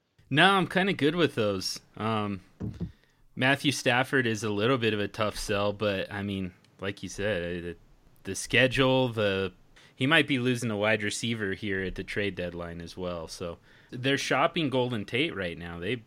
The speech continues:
they, I mean, it's, it's hard to say. That could go either way, but that would be a massive loss for Matthew Stafford. I mean, it's one thing to, to lose a wide receiver,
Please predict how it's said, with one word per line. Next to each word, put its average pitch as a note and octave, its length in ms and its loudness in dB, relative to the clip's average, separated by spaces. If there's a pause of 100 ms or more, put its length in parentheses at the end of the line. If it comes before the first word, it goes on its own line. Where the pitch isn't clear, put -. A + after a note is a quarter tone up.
they, B2 440 -2 (540)
I G#2+ 140 -2
mean, G#2+ 200 -2
it's, G#2+ 200 0
it's B2 260 -4
hard C3+ 240 4
to A2 80 -2
say. A2+ 240 0
That A#2 220 0
could A#2+ 120 -8
go A#2 180 2
either G#2 220 0
way, G2+ 200 2
but F#2+ 240 -4
that B2+ 240 0
would C#3 160 0
be A#2+ 180 0
a G2+ 80 0
massive A2 720 -2
loss F#2 400 -4
for F#2+ 180 -8
Matthew F#2 420 -8
Stafford. F2 680 -6 (420)
I G#2 60 -4
mean, B2 160 2
it's A#2+ 140 -4
one D3 240 0
thing C#3+ 320 0
to, A2 260 0 (120)
to C3 100 -2
lose A#2 760 -4
a A#2 100 -6
wide G#2 280 -2
receiver, G#2+ 640 -4